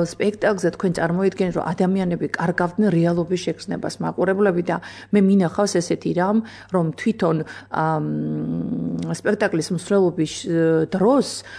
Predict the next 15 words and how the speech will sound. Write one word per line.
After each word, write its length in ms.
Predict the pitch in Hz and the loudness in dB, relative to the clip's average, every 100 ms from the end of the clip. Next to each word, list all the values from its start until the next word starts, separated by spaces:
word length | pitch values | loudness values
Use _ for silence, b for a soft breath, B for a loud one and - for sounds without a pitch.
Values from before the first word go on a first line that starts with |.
| B | B
მაყურებლები 880 | 175 165 214 240 220 202 226 240 - | 0 2 2 4 2 4 2 2 4
ერთვებოდნენ 640 | 220 226 262 240 240 262 | 2 4 2 2 4 4
დიალოგში. 720 | 220 208 190 143 - - - 170 - b b b - | 6 6 4 0 -2 -4 -2 -4 -8 b b b 2
იმდენად 320 | 196 208 202 | 4 4 2
ემოციური 560 | 185 175 - 160 160 143 | 2 0 0 -2 0 0
იყო 180 | 147 - | 0 0
ეს 140 | 170 - | 0 0
ყველაფერი. 520 | - 160 160 - - - B B | -2 -2 -2 -4 -4 -6 B B
იმავე 400 | 240 254 262 247 | 6 6 6 2
წელს, 400 | 247 - 190 220 - | 0 0 0 0 0
ორი 160 | 175 175 | 0 0
ათას 240 | 165 156 | -2 -6
ხუთ 200 | - 170 - | -6 -6 -4
წელს, 280 | 180 214 - B B B | -2 0 -2 B B B
ეს 180 | - | -4